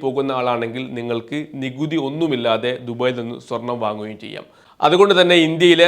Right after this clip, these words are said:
സ്വർണ്ണ വിപണിയിലും സ്വർണ്ണ ഇറക്കുമതിയിലും വലിയ വിപ്ലവം സൃഷ്ടിക്കാൻ സാധ്യതയുള്ള തീരുമാനമാണ് ഇന്നലെ അവതരിപ്പിച്ച കേന്ദ്ര ബജറ്റിലെ സ്വർണ്ണ ഇറക്കുമതി നികുതിയുടെ കുറവ്. യു എയിൽ സന്ദർശക വിസയിൽ എത്തുന്ന ആളുകൾക്ക്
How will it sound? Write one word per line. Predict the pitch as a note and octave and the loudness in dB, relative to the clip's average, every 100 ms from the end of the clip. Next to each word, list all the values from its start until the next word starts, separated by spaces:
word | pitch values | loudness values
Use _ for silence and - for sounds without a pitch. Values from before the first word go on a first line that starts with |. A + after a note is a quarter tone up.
| F3 | 4
സ്വർണ്ണ | E3 D3+ E3 F3+ | 2 0 2 2
വിപണിയിലും | D#3+ D3+ D3 C#3 B2+ D3+ C3+ | 4 4 4 2 -2 -6 -4
സ്വർണ്ണ | D3 C3+ D3+ E3+ D3 | 0 0 0 0 2
ഇറക്കുമതിയിലും | C#3+ C#3+ F#3 E3+ C3+ B2 D3 D3 _ B2 | 0 0 2 2 2 -2 -4 -10 _ -6
വലിയ | C3 D3 F3 F#3+ - C3+ | -2 0 2 2 0 -8
വിപ്ലവം | C3+ - F3 F3 F3+ - | -10 0 4 4 2 -4
സൃഷ്ടിക്കാൻ | C#3 A2+ C3 D3 C#3+ C#3+ | -12 -10 -6 -2 -2 -4
സാധ്യതയുള്ള | C3 C3+ C#3 C3 B2+ | -4 -4 -2 -2 -2
തീരുമാനമാണ് | A#2+ B2+ B2 A#2+ A2+ A#2+ D3 - - | -4 -2 -2 -2 -2 -4 -6 -10 -12
ഇന്നലെ | B2+ C3+ C#3 C#3+ A#2+ | -6 -2 -2 -2 -4
അവതരിപ്പിച്ച | A#2 A#2+ A2+ A2+ A#2+ A2+ - _ _ C#3 | -6 -8 -10 -8 -4 -4 -6 _ _ 2
കേന്ദ്ര | C#3 D#3+ E3 D#3 | 2 2 2 2
ബജറ്റിലെ | B2+ A#2 B2+ A2+ A#2 - _ - | 0 -4 -4 -2 -2 -8 _ -4
സ്വർണ്ണ | B2 C3+ D3 B2+ C3 | -4 -2 -4 -2 -2
ഇറക്കുമതി | C3 - D3+ D3 C#3+ A2+ A#2 | -2 -4 -2 -2 -2 -6 -8
നികുതിയുടെ | A#2+ B2+ B2+ A2 A#2+ A#2 - A#2+ | -8 -4 -4 -2 -4 -4 -12 -4
കുറവ്. | A2 G2+ - - D#3 | -4 -4 -10 -8 -2
യു | E3+ F3+ F3 | 4 6 6
എയിൽ | D3+ D3+ C#3+ D3+ | 2 -2 0 2
സന്ദർശക | D3+ F3+ F3+ F#3 F3 | 2 0 0 0 0
വിസയിൽ | D3 D3+ D3 - C#3 | -2 -4 -6 -6 -6
എത്തുന്ന | D3 C#3+ C3 | -4 -2 0
ആളുകൾക്ക് | B2+ B2+ B2 B2+ | 0 -2 -4 -8